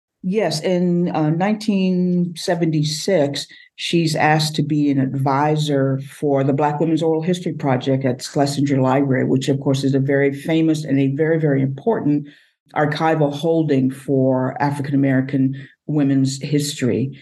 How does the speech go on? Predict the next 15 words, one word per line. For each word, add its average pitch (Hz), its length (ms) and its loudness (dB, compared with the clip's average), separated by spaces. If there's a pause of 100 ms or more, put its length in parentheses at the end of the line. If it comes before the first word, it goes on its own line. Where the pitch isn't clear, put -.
(300)
And 143 180 4
she's 151 200 -2
on 175 120 2
the 190 100 0
advisory 156 540 0
board. 139 560 0
And 147 180 0
then 190 160 0
she 180 300 -4
actually, 147 720 0 (120)
in, 156 440 0 (300)
she's, 165 300 -4
she's 175 340 0
trying 185 400 0
to, 160 360 0